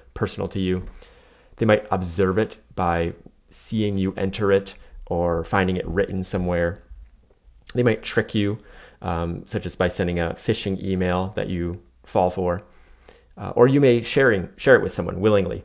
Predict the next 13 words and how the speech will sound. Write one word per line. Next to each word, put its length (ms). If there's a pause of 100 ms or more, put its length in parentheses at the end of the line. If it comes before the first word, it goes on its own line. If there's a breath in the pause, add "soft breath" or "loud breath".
(140)
uh, 180
sharing 280
it 40
with 120
a 20
family 340
or 80
friend. 360 (1800 soft breath)
How 220
to 200
increase 520
your 200
security. 540